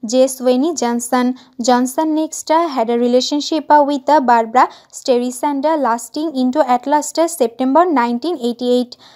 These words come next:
Just days after breaking up with Streisand,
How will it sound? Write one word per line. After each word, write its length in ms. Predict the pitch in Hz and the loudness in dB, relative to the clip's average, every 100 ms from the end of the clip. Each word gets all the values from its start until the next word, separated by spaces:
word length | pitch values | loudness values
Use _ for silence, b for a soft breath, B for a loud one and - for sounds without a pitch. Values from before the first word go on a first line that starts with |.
| b b | b b
Just 440 | 214 240 240 - 226 | 2 4 2 -2 0
days 300 | 254 254 - | 2 0 0
after 400 | 240 240 285 277 | -4 -2 -2 -2
breaking 380 | 240 240 277 | -2 -2 0
up 160 | 302 277 | 0 0
with 360 | 294 294 294 285 | 2 0 0 -2
Streisand, 800 | 311 311 277 254 254 311 294 | -2 0 0 0 0 0 2